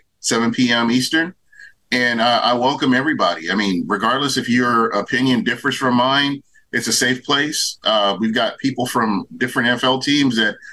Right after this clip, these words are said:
drop by, um, you know, and, and just, you know, give their opinion. So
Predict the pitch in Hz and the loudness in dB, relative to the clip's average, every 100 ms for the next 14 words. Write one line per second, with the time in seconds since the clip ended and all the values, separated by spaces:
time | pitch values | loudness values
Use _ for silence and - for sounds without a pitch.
0 | - - 113 123 113 117 117 120 117 104 | -20 -6 -2 -2 0 2 2 2 2 2
1 | 95 90 85 - 110 113 104 104 101 98 | 2 0 -2 -4 -2 0 0 0 0 0
2 | 98 107 104 101 - - 117 113 101 117 | -2 0 0 0 -4 -4 -2 0 0 0
3 | 117 113 - 123 113 95 104 101 92 | 0 0 0 -2 -2 -2 0 0 -2